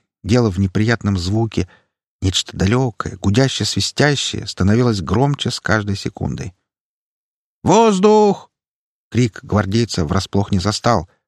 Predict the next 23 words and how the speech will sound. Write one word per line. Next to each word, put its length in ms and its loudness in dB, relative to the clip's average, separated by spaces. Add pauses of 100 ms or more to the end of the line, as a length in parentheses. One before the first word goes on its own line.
(160)
понял 260 2
не 140 0
только 260 0
я. 200 -6 (580)
Короткие 380 0
взгляды 340 0
в 80 -8
горизонт — 480 0 (420)
кто 240 0
куда, 580 -6 (120)
да 100 2
разве 260 2
их 140 -4
увидишь? 540 -2 (1700)
Большинство 480 0
солдат 520 0
попадали 420 0
на 120 2
животы 480 0
и 140 -6
прижались 460 0
к 80 -10
стенам — 460 -2